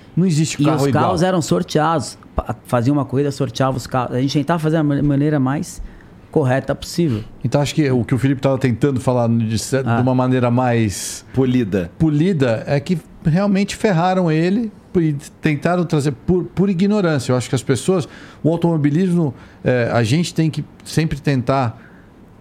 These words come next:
Speaker 1: pensar de uma maneira mais aberta. Mas as equipes, porque foi aquela coisa, "Ah, eu não tô ganhando, aquele não tá, ah, não, isso aí tem que acabar, porque o que que tem, o que que tem pra mim?" Em vez de pensar o je-, o jeito que ele tava pensando. Ele tava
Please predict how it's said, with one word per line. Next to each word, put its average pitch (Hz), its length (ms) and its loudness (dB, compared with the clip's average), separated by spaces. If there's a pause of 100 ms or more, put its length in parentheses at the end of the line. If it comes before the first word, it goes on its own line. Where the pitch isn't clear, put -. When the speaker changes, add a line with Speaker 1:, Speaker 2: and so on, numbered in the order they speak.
Speaker 1:
pensar 131 360 0
de 135 60 -2
uma 135 120 2
maneira 127 320 2
mais 127 200 0
aberta. 107 380 0
Mas 113 200 2
as 123 120 2
equipes, 139 420 -2
porque 117 220 -2
foi 127 160 0
aquela 135 240 0
coisa, 110 200 0
"Ah, 117 60 2
eu 147 140 2
não 170 120 0
tô 160 160 0
ganhando, 156 560 0
aquele 156 260 0
não 156 140 0
tá, 147 340 0
ah, 127 60 0
não, 113 220 0
isso 101 180 -4
aí 147 60 0
tem 151 140 -4
que 156 80 -2
acabar, 135 420 0
porque 123 300 -2 (180)
o - 40 -20
que 165 100 0
que 165 100 -10
tem, 160 180 0
o 117 40 -6 (220)
que 208 80 -2
que 202 80 -6
tem 208 180 2
pra 151 220 0
mim?" 107 320 2 (220)
Em 139 200 2
vez 135 240 2
de 139 80 2
pensar 139 340 0
o 175 100 2
je-, 156 120 2
o 143 80 2
jeito 151 180 0
que 170 60 4
ele 156 40 -2
tava 165 140 0
pensando. 160 380 0
Ele 113 100 0
tava 147 300 0